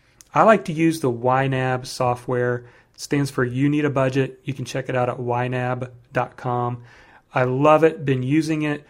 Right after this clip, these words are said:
for a long time now. It's a great personal finance software. So I get all my finances caught up. The other thing I do is I get updated on my online business finances.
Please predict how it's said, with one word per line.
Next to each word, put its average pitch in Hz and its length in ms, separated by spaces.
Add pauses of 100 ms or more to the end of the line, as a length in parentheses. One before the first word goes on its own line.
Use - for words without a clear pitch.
(120)
for - 200
a 123 60
long 139 300
time 135 340
now. 127 440
It's 131 180
a 127 80
great 131 460
personal 123 500
finance 117 480
software. 110 480 (320)
So - 160
I 202 60
get 254 280
all 185 140
my 190 140
finances 139 640
caught 120 260
up. 117 240 (1300)
The 143 160
other 202 160
thing 190 200
I 127 80
do 120 400 (460)
is 135 640 (160)
I 143 80
get 156 180
updated 151 380
on 135 100
my 123 200
online 127 500
business 135 420
finances. 123 800